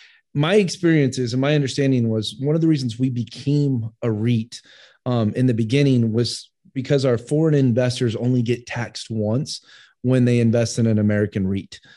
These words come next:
Um, and so that's one of, one of, one of the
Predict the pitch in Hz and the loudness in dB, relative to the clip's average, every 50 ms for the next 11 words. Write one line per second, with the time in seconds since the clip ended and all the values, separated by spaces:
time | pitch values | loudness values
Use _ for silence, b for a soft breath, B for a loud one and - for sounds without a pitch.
0 | b b _ - 120 117 107 107 110 110 110 107 - 135 139 139 143 - - 131 | b b _ -4 -2 0 0 0 0 0 -2 -2 0 0 2 2 2 0 -2 -2
1 | 135 143 139 135 120 104 - - - 127 131 135 131 123 - - 120 127 131 123 | 0 2 2 2 0 0 -6 -10 -6 -4 -2 0 0 -2 -4 -4 -2 -2 0 0
2 | 110 104 117 113 - | -2 -2 -4 -4 -6